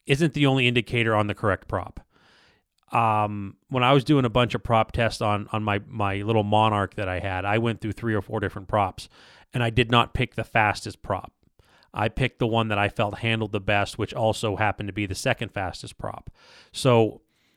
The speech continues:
there's other aspects to it, but you're still looking for that upper tier of the R P M range.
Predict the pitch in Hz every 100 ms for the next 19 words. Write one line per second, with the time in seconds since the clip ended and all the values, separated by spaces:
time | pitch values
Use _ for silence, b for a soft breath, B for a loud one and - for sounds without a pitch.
0 | _ 123 131 120 147 143 120 117 - 110
1 | 101 - - 131 92 - 113 113 - 160
2 | 135 139 - 117 - 110 110 120 - 107
3 | - 123 113 101 101 101 107 95 101 107
4 | 113 131